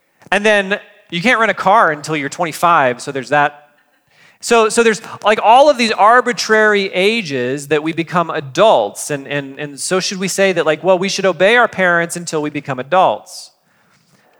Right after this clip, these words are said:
That idea isn't really present in Paul's understanding. We could say you should obey your parents until you leave their house. Now, this is getting closer because Paul is probably talking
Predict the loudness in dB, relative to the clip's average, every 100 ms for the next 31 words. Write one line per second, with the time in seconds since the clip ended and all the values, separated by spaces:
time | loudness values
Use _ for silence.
0 | 0 2 2 2 0 2 0 0 0 0
1 | 0 -4 -10 -2 0 2 -2 -10 -14 -8
2 | 0 2 2 0 -4 -12 -12 -10 -8 -8
3 | -10 -10 -10 -10 -14 -20 _ _ _ _
4 | _ _ _ _ _ _ _ -20 -20 -6
5 | -2 -2 0 2 2 2 -4 -2 0 0
6 | 2 4 4 2 -4 -2 -2 0 -2 -4
7 | -10 -6 -6 -6 -8 -8 -8 -6 -8 -6
8 | 0 0 0 0 0 0 -8 -12 -14 -20
9 | _ _ _ _ _ -12 0 0 0 0
10 | 2 0 -4 2 4 4 0 0 0 0
11 | -2 -4 -6 2 4 4 2 -4 0 0
12 | 0 -6 -6 -4 -2 -2 -2 -10 -10 -14